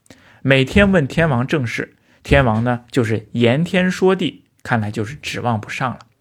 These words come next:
那李秀成把自己府中的粮食分发给饥民，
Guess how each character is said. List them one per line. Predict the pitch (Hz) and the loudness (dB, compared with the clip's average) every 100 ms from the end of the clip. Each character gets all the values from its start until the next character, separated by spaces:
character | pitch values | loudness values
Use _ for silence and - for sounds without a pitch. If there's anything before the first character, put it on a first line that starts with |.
| - - - - | -20 -20 -20 -4
那 | - | 2
李 | 156 135 | 6 6
秀 | 180 170 | 4 2
成 | 139 | 0
把 | 139 123 | 0 -2
自 | 117 254 156 | 0 0 0
己 | 123 | -2
府 | - 120 | -4 -6
中 | 123 131 | -4 -2
的 | |
粮 | 110 104 113 | 0 0 -2
食 | - 120 | 0 0
分 | - 123 | 0 -2
发 | 127 | 0
给 | 123 110 | -2 -6
饥 | - 135 | -6 -2
民， | 117 98 | -2 -4